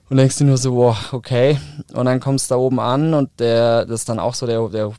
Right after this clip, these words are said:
die Piloten, was die da auch leisten, ist schon Wahnsinn, wo, wo einen die absetzen können, ja, an so Flecken.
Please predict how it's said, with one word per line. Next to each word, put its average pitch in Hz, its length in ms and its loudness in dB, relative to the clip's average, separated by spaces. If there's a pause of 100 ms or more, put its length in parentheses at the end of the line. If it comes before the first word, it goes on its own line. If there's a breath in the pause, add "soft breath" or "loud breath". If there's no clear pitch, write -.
die 107 100 -10
Piloten, 113 560 -2
was 104 140 -4
die 123 100 -10
da 107 100 -2
auch 104 120 -6
leisten, 110 460 -4
ist 104 120 -8
schon 113 220 -6
Wahnsinn, 113 500 -4
wo, 104 140 -10
wo 104 200 -4
einen 104 260 -4 (500)
die 95 140 -8
absetzen - 640 -8
können, 95 360 -6
ja, 104 240 -4
an - 380 -6
so 110 220 -6
Flecken. 117 600 -6